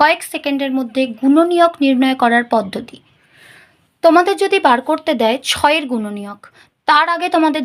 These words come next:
জানতে হবে গুণনীয়ক কিভাবে বের করতে হয়। গুণনীয়ক মানে হলো সংখ্যাটি কোন কোন নামতায় রয়েছে, অর্থাৎ ছয়ের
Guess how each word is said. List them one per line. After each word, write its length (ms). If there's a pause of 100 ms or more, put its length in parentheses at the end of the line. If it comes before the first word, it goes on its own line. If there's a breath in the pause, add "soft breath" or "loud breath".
জানতে 320
হবে 140 (140)
গুণনীয়ক 460 (100)
কিভাবে 420
বের 200
করতে 300
হয়। 160 (420 loud breath)
গুণনীয়ক 520 (160)
মানে 200 (100)
হলো 220 (2250)
সংখ্যাটি 600 (220)
কোন 180 (200)
কোন 160 (180)
নামতায় 500
রয়েছে, 320 (440 loud breath)
অর্থাৎ 340 (340 soft breath)
ছয়ের 320